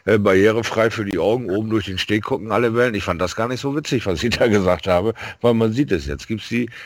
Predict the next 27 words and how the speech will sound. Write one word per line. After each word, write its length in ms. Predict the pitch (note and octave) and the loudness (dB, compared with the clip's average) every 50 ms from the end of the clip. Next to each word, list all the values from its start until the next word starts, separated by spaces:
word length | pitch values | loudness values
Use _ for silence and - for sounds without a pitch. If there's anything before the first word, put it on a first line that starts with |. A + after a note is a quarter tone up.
| - - | -6 0
wie 140 | A#2 A#2 | 2 2
Sand 240 | G#2+ A2 B2+ B2 A2 | 4 4 4 2 4
am 160 | G2+ G2 A2 | 0 0 0
Meer 220 | A#2 C#3 C3+ A2+ D#2 | 2 2 2 2 2
und 100 | C2 D2 | 0 -4
ich 80 | E2 | -10
könnte 260 | - G#2 G2 F2+ F2 F2 | -8 -8 -6 -4 -4 -2
mir 80 | F2 | 0
jetzt 200 | F#2 G#2+ A#2 - | 2 0 0 0
schon 180 | - G2+ F#2+ F2+ | -2 -4 -4 -4
vorstellen, 420 | G2 G2 F2+ F2 - F2+ F2 E2+ | -2 -2 -2 -2 -2 -4 -4 -2
dass 160 | E2+ E2+ D#2 | -2 -4 -4
unser, 400 | D#2+ D#2+ F2+ F2 E2+ E2 D#2+ D2+ - - - - - - - - - - _ - | -4 -4 -2 2 4 4 4 2 0 -6 -20 -18 -16 -16 -16 -16 -18 -20 _ -6
äh, 360 | F2+ F2 E2 D#2+ D#2+ D#2 D#2 D#2 - F#2+ | 0 2 4 4 4 2 0 -2 -6 -4
ja, 300 | F2 D#2+ D2 C#2+ B1+ - - _ - _ _ _ _ _ _ - - - - _ _ _ - | -2 0 0 -2 -4 -6 -14 _ -20 _ _ _ _ _ _ -20 -20 -20 -20 _ _ _ -14
äh, 440 | - - - D#2+ D#2 D#2 D#2 D2 D2 D#2 G2 - - - - - - | -6 -2 0 2 2 2 2 0 -2 -6 -12 -16 -20 -20 -10 -6 -2
Hype 300 | G2 F#2 F2+ G2 G2 G2+ | 0 2 0 0 -2 -2
da, 480 | G#2+ G2 F#2+ G2 G2 G2 G#2 G#2+ D#2 | -2 0 0 0 0 0 -2 -2 -4
äh, 160 | F#2+ A2 G#2+ | -4 -4 0
weitergeht, 540 | G#2+ A#2+ C3+ B2+ G#2 F#2+ E2 D#2+ D#2 D2+ C#2 | 2 2 2 2 0 -2 -6 -4 -6 -6 -6
dass 160 | D#2 D#2 D2+ | -6 -8 -6
da 160 | - D2+ D2+ E2+ | -6 -6 -6 -4
noch 100 | F2+ G2 | -6 -8
ein 80 | G2+ | -6
paar 140 | A2+ A2+ G#2+ | -4 -4 -2
Dartbrillen 720 | G#2+ G#2+ G#2 G#2 A2 G#2 G2+ G2 B2 A#2+ A#2+ A2+ A2 G2+ | 0 2 0 0 0 -2 0 0 2 2 2 0 -2 -4
kommen. 360 | F2 G#2+ A2 G#2 E2+ D2+ C#2+ | -2 -2 -2 -2 -2 -6 -12